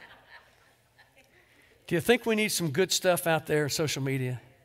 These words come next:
And the fifth of the five I'm gonna call it Connect Five. To have five people, again, minimums,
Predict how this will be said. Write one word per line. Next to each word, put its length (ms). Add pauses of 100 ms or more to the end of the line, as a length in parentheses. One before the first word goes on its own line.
(1500)
And 140
the 100
fifth 800
of 140
the 100
five 640 (440)
I'm 100
gonna 120
call 300
it 80
Connect 380
Five. 560 (1300)
To 100
have 220
five 440
people, 380
again, 360
minimums, 600